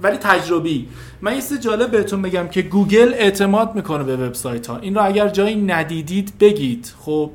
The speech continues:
این تجربه محمد نصری از آی تی پروه. ما یه قانون سختگیرانه داشتیم، گفتیم مطلب کپی داخل آی تی پرو نباید باشه. گوگل هم تشنه اینه که مطلب جدید پیدا بکنه دیگه کلاً. میومد تو سایت ما مثلاً می‌دید آقا مطالب جدیده، به محض اینکه یه مطلب میاد تو سایت ما کپی باشه، سریع براش، م، حذف می‌شه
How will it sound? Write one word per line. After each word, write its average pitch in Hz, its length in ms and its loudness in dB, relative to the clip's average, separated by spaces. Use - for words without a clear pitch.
این 202 120 -4
تجربه 165 380 -2
محمد 180 360 2
نصری 185 220 -6
از 180 160 -2
آی 143 120 -4
تی 139 120 -10
پروه. 123 300 -6
ما 214 140 2
یه 285 60 0
قانون 247 300 2
سختگیرانه 226 520 0
داشتیم، 254 240 -4
گفتیم 262 180 -4
مطلب 214 420 2
کپی 208 180 -2
داخل 208 240 0
آی 196 120 2
تی 175 140 -8
پرو 170 520 -4
نباید 131 340 -2
باشه. - 220 -16
گوگل 175 260 -4
هم 226 160 -2
تشنه 185 380 -6
اینه 202 180 -2
که 208 100 -8
مطلب 175 340 -4
جدید 160 320 -2
پیدا 123 240 -6
بکنه 120 300 -8
دیگه 120 160 -8
کلاً. 127 380 -6
میومد 277 300 2
تو 240 100 -4
سایت 254 320 0
ما 247 220 2
مثلاً 220 220 4
می‌دید 226 180 0
آقا 214 120 4
مطالب 196 400 0
جدیده، 202 320 -2
به 233 200 4
محض 294 260 2
اینکه 262 140 -6
یه 262 60 -4
مطلب 220 380 0
میاد 208 140 -2
تو 208 100 -8
سایت 202 260 -2
ما 202 200 -2
کپی 202 220 -2
باشه، 196 300 -2
سریع 214 260 0
براش، 214 340 0
م، 185 540 -10
حذف 180 300 4
می‌شه 240 380 -4